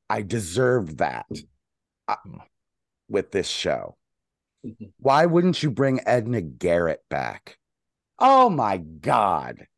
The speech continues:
Speaker 1: How much would you have loved a panned out of that, of that lobby with all those kids and Charlotte fucking Rae standing there? "I'm back from the Peace Corps. I need a job. I need a house mother."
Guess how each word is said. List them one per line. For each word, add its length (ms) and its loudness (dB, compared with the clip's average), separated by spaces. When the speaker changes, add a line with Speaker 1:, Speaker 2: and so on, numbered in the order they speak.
Speaker 1:
How 140 4
much 220 0
would 100 0
you 100 2
have 120 2
loved 240 2
a 60 -2
panned 480 0
out 480 2
of 200 -4
that, 300 0
of 180 -4
that 240 -2
lobby 480 0
with 200 -6
all 180 2
those 260 0
kids 520 -2
and 240 -2
Charlotte 720 0
fucking 600 -2
Rae 520 0
standing 540 -2
there? 320 0
"I'm 200 -2
back 300 2
from 140 -2
the 80 0
Peace 380 -6
Corps. 400 0
I 160 -2
need 240 -2
a 80 -2
job. 640 0
I 340 2
need 460 -4
a 100 0
house 520 -4
mother." 480 -8